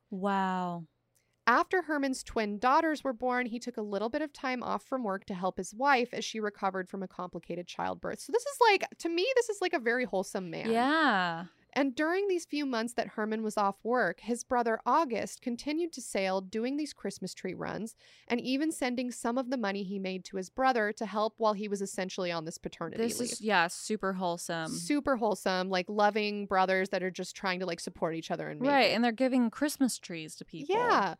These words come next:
Speaker 2: Like, how could you not root for them, right?
Speaker 1: Right.
Speaker 2: Unfortunately, in late November of eighteen ninety-eight, August Schünemann was lost during a violent storm near
Speaker 1: <gasps>
Speaker 2: Glencoe, Illinois, while hauling Christmas trees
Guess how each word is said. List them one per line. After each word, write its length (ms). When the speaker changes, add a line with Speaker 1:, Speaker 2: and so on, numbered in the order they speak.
Speaker 2:
Like, 100
how 100
could 140
you 100
not 320
root 240
for 120
them, 180
right? 220
Speaker 1:
Right. 360
Speaker 2:
Unfortunately, 1080
in 200
late 240
November 440
of 140
eighteen 400
ninety-eight, 600
August 420
Schünemann 600
was 180
lost 360
during 240
a 40
violent 480
storm 520
near 160
Speaker 1:
<gasps> 0
Speaker 2:
Glencoe, 560
Illinois, 540
while 180
hauling 380
Christmas 480
trees 440